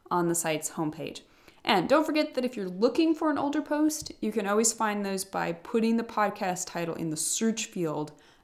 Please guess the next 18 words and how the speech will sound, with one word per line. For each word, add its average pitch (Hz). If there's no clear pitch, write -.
at 175
the 175
top 170
of 156
the 160
right-hand 143
column. -
If 277
you 320
enjoyed 277
this 262
podcast, -
you 185
can 202
subscribe 233
on -
Apple 180
Podcast. 196